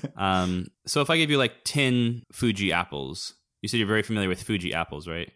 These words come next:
So if I give you ten Fuji apples, they would all be different, right? I mean, Fuji, there, it's like a type of apple,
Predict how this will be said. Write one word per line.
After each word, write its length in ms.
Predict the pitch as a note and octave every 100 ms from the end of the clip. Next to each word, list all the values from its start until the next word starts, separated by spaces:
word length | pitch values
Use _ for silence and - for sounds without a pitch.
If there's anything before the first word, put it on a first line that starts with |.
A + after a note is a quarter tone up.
| _
So 140 | - B2
if 80 | C#3
I 40 |
give 120 | E3
you 60 | D#3+
ten 220 | - C#3+
Fuji 280 | C#3 A#2+ G#2
apples, 400 | G#2+ - E2+ -
they 120 | A#2+
would 100 | B2
all 100 | D3+
be 100 | A#2+
different, 480 | G2 C3 D#3 D2 - _
right? 300 | F#2+ G#2+ -
I 60 | A2+
mean, 280 | A#2 A2+ G#2+
Fuji, 440 | - E3 C3+ B2
there, 140 | A#2+ A#2+ -
it's 120 | -
like 120 | A2
a 40 | - -
type 140 | D#3+
of 100 | A#2
apple, 440 | F#2 F2 E2 G#2+